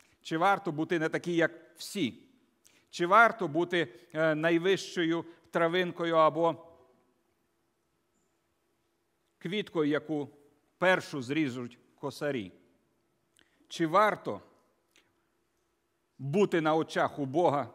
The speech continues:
і у диявола? Можливо, краще так, в натовпі,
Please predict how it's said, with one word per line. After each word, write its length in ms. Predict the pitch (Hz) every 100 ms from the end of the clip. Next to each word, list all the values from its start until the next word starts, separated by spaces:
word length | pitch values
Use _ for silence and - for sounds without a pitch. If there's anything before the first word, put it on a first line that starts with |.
| - -
і 100 | 139
у 80 |
диявола? 500 | 135 139 113 90 92 - _ _ _ _ _ _ _ _ _ _ _ _ _ _ _ -
Можливо, 360 | 120 123 160 156
краще 460 | 175 175 - 165
так, 460 | 156 185 - - _
в 140 | 143 147
натовпі, 560 | 185 180 127 - -